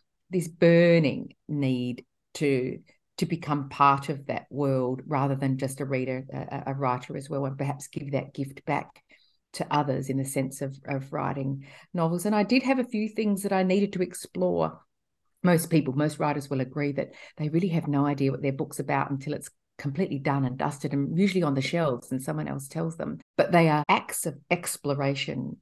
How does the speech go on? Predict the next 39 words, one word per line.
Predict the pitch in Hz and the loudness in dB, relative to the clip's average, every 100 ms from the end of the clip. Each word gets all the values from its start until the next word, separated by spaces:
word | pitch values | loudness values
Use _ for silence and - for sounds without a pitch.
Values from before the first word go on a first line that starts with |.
| - | -4
and | 143 143 143 139 139 - - _ - 160 | 0 2 0 -2 -8 -20 -20 _ -10 -2
deep | - 202 202 - | 4 4 4 0
things | 185 160 156 139 | 4 4 2 0
that | 151 | -2
we | 156 147 | 0 -2
need | 147 147 139 | 0 -2 -4
to | 143 | -8
try | - 160 156 147 | -4 -2 0 0
and | 139 | 0
understand | 131 135 - 147 135 127 | 0 -2 -2 0 2 0
as, | 139 135 - | -2 -6 -6
as | 139 135 | -6 -6
humans. | - 170 160 147 139 147 - | -6 -2 -2 -2 -4 -8 -4
And | 143 | 0
mine | 147 156 156 | 2 4 2
seems | 147 151 143 139 | 2 2 0 -2
to | 139 | -2
be | 139 135 | 0 0
the, | 135 135 135 - _ - - | -2 -2 -8 -20 _ -20 -6
you | 151 | -4
know, | 135 | -4
the | 139 | -4
strange | - - 151 139 135 135 139 - - _ _ _ _ _ _ | -8 -6 0 2 4 4 0 -4 -12 _ _ _ _ _ _
human | - 180 156 139 | 0 2 2 2
nature | 139 139 139 143 135 | 2 0 -2 -2 0
of | 127 135 - - | -2 -6 -16 -10
trying | 170 147 147 | -2 0 0
to | 143 139 | 0 2
understand | 135 139 - 135 135 | 2 -2 2 4 4
the | 135 | 0
world, | 135 135 127 131 131 | 0 0 0 -2 0
what | 147 | 0
it | 139 | 2
means | 139 139 139 139 | 2 4 2 0
to | 143 | -6
try | 135 - 135 139 | -6 -4 -2 -2
and | 139 - | -4 -4
figure | 156 147 139 | -6 -4 -4
out | - - - | -4 -4 -8